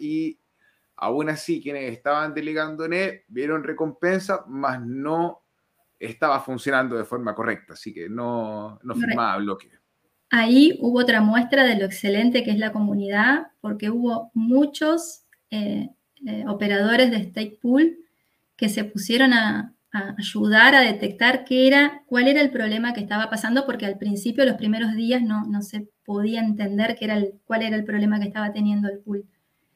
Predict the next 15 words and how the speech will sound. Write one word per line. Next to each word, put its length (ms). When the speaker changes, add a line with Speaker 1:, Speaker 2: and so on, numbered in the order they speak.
Speaker 2:
Y 160
gracias 300
a 80
la 160
colaboración 880
de, 480
de 100
la 200
comunidad 720
de 100
operadores 580
de 100
stake 280
pool, 240
se, 260